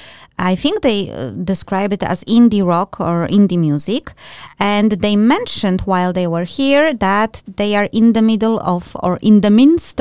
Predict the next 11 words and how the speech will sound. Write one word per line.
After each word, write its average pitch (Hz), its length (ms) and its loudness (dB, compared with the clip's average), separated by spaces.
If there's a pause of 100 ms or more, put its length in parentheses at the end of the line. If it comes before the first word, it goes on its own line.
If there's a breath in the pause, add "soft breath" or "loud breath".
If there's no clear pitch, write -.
of - 220 -4
creating 202 500 -4
a 196 80 -4
video 226 400 -2
clip 185 300 -8
for 180 320 -2
one 185 200 -2
of 202 140 -4
their 175 140 -4
newest 165 380 -4
songs. 262 440 0